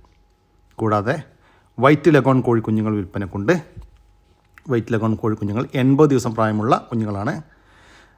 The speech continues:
അതിൻ്റെ റേറ്റ് വരുന്നത് പത്തെണ്ണത്തിന് രണ്ടായിരത്തി അഞ്ഞൂറ് രൂപ. ഇത് സ്ഥലം വരുന്നത് കൊല്ലം ജില്ലയിലെ പാരിപ്പള്ളിയിലാണ്.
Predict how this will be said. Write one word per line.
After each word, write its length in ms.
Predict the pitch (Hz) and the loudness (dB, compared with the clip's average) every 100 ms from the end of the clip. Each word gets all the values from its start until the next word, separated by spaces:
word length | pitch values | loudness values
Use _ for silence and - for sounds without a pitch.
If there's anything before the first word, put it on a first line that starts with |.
| _ | _
അതിൻ്റെ 240 | 123 117 117 | -2 0 2
റേറ്റ് 220 | 117 113 135 | 0 2 0
വരുന്നത് 320 | 113 101 104 185 - - | 0 0 -2 -4 -4 -4
പത്തെണ്ണത്തിന് 680 | 117 - 110 101 92 107 170 139 | -6 -2 -4 -4 -6 -4 -2 0
രണ്ടായിരത്തി 640 | 110 107 104 98 87 - 95 | 0 0 -2 -4 -8 -12 -10
അഞ്ഞൂറ് 320 | 92 92 85 | -10 -8 -10
രൂപ. 240 | 82 - 156 - - - _ _ _ - _ _ _ - _ _ - 117 | -12 -6 -6 -8 -20 -20 _ _ _ -20 _ _ _ -20 _ _ -8 -2
ഇത് 120 | 117 110 104 101 98 - | 0 0 -2 -4 -8 -2
സ്ഥലം 320 | - 123 139 | 4 6 6
വരുന്നത് 340 | 123 107 110 180 - - _ _ _ _ _ - | 4 2 0 0 -2 -12 _ _ _ _ _ -4
കൊല്ലം 260 | 110 117 110 | -2 0 0
ജില്ലയിലെ 440 | 110 101 98 98 160 - - | -2 -4 -4 -4 -4 -4 -2
പാരിപ്പള്ളിയിലാണ്. 760 | 107 120 117 110 101 92 107 | 0 0 -2 -2 -4 -4 -6